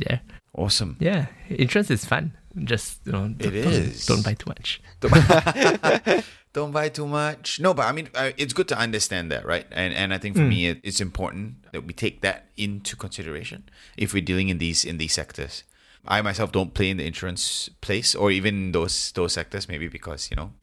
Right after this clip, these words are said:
Speaker 2: need to
Speaker 1: You
Speaker 2: dive
Speaker 1: are
Speaker 2: into this
Speaker 1: tech
Speaker 2: sort
Speaker 1: focused.
Speaker 2: of. I am, honestly, I am, I am tech focused. I can't say I have a very diversified portfolio. <laughs> Awesome. All right.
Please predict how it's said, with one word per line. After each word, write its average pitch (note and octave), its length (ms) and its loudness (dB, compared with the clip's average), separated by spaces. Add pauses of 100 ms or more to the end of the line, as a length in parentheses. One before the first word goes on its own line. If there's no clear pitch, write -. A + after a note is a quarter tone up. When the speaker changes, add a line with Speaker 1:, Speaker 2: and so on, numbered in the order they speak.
Speaker 2:
need G2+ 100 -2
to G2 60 -2
Speaker 1:
You - 40 -2
Speaker 2:
dive F#2 220 4
Speaker 1:
are A2 80 4
Speaker 2:
into - 120 -2
this D#2+ 160 0
Speaker 1:
tech G#2 100 2
Speaker 2:
sort E2 220 2
Speaker 1:
focused. D2 180 -8
Speaker 2:
of. - 560 -14
I A2+ 140 4
am, G2+ 180 0
honestly, G#2 320 0
I E2 100 0
am, D2+ 260 -6
I D#2+ 100 -6
am D2+ 360 -10 (160)
tech - 220 -4
focused. - 540 -10 (220)
I - 60 -14
can't - 260 -4
say G2 140 2
I F2+ 40 2
have E2+ 140 -2
a D#2 60 -2
very E2 300 2
diversified D#2 580 -6
portfolio. - 480 -6 (460)
<laughs> - 340 2 (1800)
Awesome. B2 440 4
All B2 160 2
right. B2+ 220 4